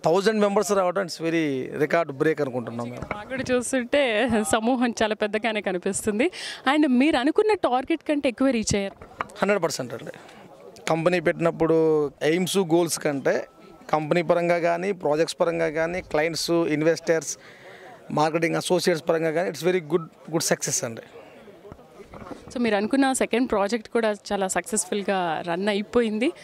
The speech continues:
Speaker 2: Next upcoming projects ఏమి ఉన్నాయి? ఇలాంటివి మళ్ళీ ఇంకా start చేస్తున్నారా?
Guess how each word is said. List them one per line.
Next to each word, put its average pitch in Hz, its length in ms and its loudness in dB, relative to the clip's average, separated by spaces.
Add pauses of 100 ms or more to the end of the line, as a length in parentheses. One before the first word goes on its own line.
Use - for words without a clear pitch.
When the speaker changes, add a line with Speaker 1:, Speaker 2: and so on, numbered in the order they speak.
(180)
Speaker 2:
Next 240 240 -2
upcoming 311 520 2
projects 202 520 -4
ఏమి 190 140 -2
ఉన్నాయి? 190 280 0
ఇలాంటివి 196 420 0
మళ్ళీ 196 160 2
ఇంకా 202 160 -2
start 185 320 -4
చేస్తున్నారా? 202 400 0